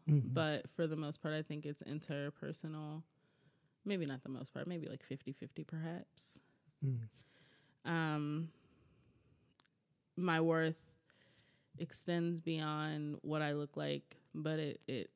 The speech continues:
Speaker 2: has wholly to do with who I am.
Speaker 1: Yes.
Speaker 2: And how I decide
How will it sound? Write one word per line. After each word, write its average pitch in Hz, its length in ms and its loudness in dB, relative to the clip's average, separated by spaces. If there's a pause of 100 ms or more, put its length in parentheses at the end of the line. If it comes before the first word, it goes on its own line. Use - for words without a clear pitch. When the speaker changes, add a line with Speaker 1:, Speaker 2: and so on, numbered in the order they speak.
(140)
Speaker 2:
has 147 460 -2
wholly 151 400 -2
to 151 120 -12
do 147 160 0
with 135 200 -2
who 165 140 4
I 139 120 -2
am. 139 420 -4 (580)
Speaker 1:
Yes. 123 460 0 (720)
Speaker 2:
And 156 840 -4 (800)
how 170 240 2
I 156 140 -2
decide 151 500 -6